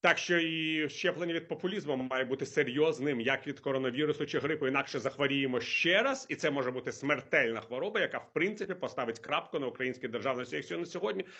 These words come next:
так на наступному історичному періоді. Ну, ми ж маємо відповісти на питання, чому так важко українцям було, е, важко українцям було створити власну державу, правда? Весь час.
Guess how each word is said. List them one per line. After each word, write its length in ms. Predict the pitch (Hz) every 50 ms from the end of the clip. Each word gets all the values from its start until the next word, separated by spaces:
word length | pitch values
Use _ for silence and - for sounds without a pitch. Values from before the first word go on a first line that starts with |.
| - -
так 160 | - 185 156 185
на 60 | 190
наступному 440 | 190 185 - 202 175 - 185 175 156
історичному 460 | - - 156 151 151 - 151 139 123
періоді. 400 | - 135 120 117 113 - - - _ _ _ _ _ _ _ _ _ _ _ _ _ _ _ _ _ _ _ _ -
Ну, 80 | 202 220
ми 120 | 226 190
ж 100 | 143 165
маємо 300 | 214 254 285 285 247 226
відповісти 480 | 185 190 - 190 185 180 156 - 175 160
на 100 | 160 147
питання, 360 | 170 156 - 170 160 160 156
чому 260 | 156 - 175 170 151
так 200 | - 160 156 -
важко 400 | 135 165 160 143 - - - 156
українцям 500 | 151 - 151 180 220 226 - - 165 131
було, 360 | 123 151 151 151 151 143 135 139 147
е, 140 | 147 147 143
важко 360 | 135 151 156 143 - - 151
українцям 400 | 151 - 190 214 202 - 170 139
було 140 | 151 147 135
створити 380 | - 147 147 147 165 160 151
власну 340 | 131 139 143 131 - - 139
державу, 400 | 120 131 113 95 101 82 78 - -
правда? 380 | 139 185 220 226 160 - - - -
Весь 220 | 139 185 175 -
час. 360 | - - 117 76 - - _